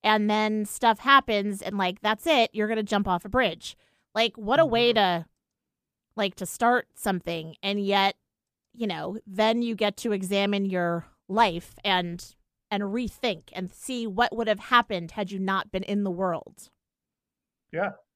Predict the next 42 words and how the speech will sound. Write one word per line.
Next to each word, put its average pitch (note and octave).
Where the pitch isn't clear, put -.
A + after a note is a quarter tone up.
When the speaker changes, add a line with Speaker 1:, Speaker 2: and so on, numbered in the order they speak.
Speaker 2:
And F3
I B3+
appreciate G3+
how E3
that E3+
movie D#3
shows D3+
very D#3
clearly. D#3
It D3
runs E3
against D#3+
this D#3
idea D3+
a D3
lot D3
of D3+
people C#3+
have C#3+
that D3
old D#3
movies D3+
didn't C#3+
tackle D3
anything C#3
serious. C3
Speaker 1:
Yeah. A#3
Speaker 2:
You D#3
know, C#3+
that, D3
that D#3
everything D#3
was C#3+
Hollywoodized. C#3
And D3
that, G3+
that A3
was G3+
pretty B3+
serious G3+
content E3
for D3